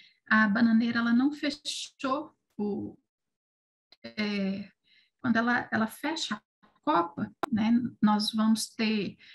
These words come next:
ali um ambiente mais escuro e não, não crescem plantas daninhas com muita frequência.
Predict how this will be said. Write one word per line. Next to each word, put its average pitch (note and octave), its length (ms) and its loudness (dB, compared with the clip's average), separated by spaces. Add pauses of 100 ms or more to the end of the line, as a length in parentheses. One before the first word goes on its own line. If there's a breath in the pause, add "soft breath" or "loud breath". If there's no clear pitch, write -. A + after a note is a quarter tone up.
(160 soft breath)
ali G#3+ 180 0
um A3 100 4
ambiente A3+ 400 4
mais G#3+ 220 -2
escuro C#4+ 640 -2
e A#3+ 80 6
não, C4 380 6
não A#3+ 240 6
crescem A3+ 500 0
plantas A#3 340 -4
daninhas B3 440 4
com - 100 0
muita A#3+ 220 2
frequência. - 840 -2